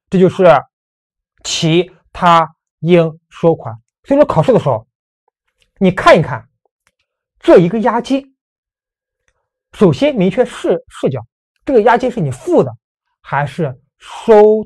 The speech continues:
到的？你收到这笔押金是负债，你收到的是负债，你支付押金那就权利啊。好好想一想，这道题选择 A 和 C，因为这个 D 的话是通过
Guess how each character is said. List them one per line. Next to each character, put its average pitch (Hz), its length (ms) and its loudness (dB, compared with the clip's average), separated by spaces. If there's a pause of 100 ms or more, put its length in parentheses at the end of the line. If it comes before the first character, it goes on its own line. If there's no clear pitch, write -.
到 113 180 -10
的？ 110 100 -16 (840)
你 220 100 -2
收 320 200 -2
到 320 80 0
这 254 100 -2
笔 196 100 0
押 170 120 -4
金 170 320 -6 (600)
是 208 140 -8
负 190 180 -8
债， 131 160 -4
你 139 60 -8
收 233 140 0
到 220 120 4
的 170 60 -4
是 180 40 -4
负 - 160 -10
债， - 160 -6 (1080)
你 185 120 0
支 320 200 0
付 285 100 0
押 208 140 4
金 208 280 -6 (380)
那 220 140 -10
就 185 100 -6
权 - 320 -12
利 196 120 -6
啊。 - 100 -14 (960)
好 175 160 -4
好 - 20 -4
想 151 160 -6
一 170 60 -4
想， - 200 -10 (240)
这 180 100 -2
道 147 60 0
题 - 60 -8
选 - 100 -6
择 160 80 -6
A 202 120 -2
和 165 140 -4
C， 196 140 -2 (680)
因 202 80 -4
为 214 60 -2
这 226 60 -6
个 220 80 -4
D 277 220 -6
的 160 80 -2
话 139 160 -4
是 135 120 -12
通 156 200 -8
过 151 260 -2